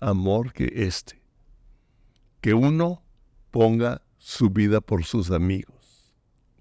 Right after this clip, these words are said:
Muy fuerte, ¿no? O sea, no hay mayor amor que poner la vida por los amigos. Más adelante él nos habla de que él es nuestro amigo,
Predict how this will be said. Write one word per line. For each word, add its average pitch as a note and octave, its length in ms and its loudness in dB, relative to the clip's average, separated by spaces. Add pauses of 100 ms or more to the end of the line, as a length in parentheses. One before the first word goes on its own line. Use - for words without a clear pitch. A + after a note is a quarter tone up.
(1300)
Muy D4 100 0
fuerte, F#3+ 400 0
¿no? C3+ 100 0
O D3 80 -2
sea, A#2+ 400 0 (340)
no B2+ 300 2
hay E3+ 140 0
mayor A#2+ 500 0
amor A#2+ 640 -2
que A#2 100 -4
poner G#2+ 380 0 (120)
la G2+ 280 -2
vida G#2 340 -2
por F2+ 300 -2
los F2 360 0
amigos. F#2+ 840 -4 (560)
Más G2+ 200 0
adelante G2 760 2
él F#2+ 140 0
nos F2 220 -4
habla F#2+ 280 2
de F2 100 -4
que G2+ 140 -4
él F2+ 100 0
es F#2 160 0
nuestro F#2+ 320 -4
amigo, A#2+ 480 -2